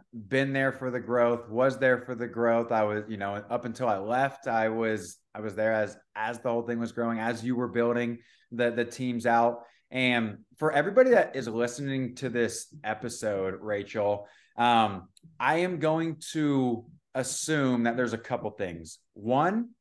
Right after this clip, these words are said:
they, they know you and, and they know what you've done and are interested in, in you and hearing what you have to say as a leader, um, you know, in, in, in tech, in SaaS.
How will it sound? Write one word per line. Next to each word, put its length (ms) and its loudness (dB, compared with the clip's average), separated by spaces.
they, 280 2
they 120 2
know 240 4
you 360 0
and, 520 -4
and 160 -2
they 80 2
know 180 2
what 160 2
you've 200 -4
done 320 0
and 120 -2
are 160 -4
interested 520 -6
in, 200 -8
in 140 -10
you 320 -2
and 80 -2
hearing 240 -4
what 160 -10
you 140 -2
have 220 -4
to 80 -10
say 420 -2
as 160 -4
a 60 -2
leader, 560 0
um, 560 -2
you 80 -8
know, 300 -6
in, 340 -8
in, 160 -14
in 440 -4
tech, 320 -4
in 180 -4
SaaS. 540 -6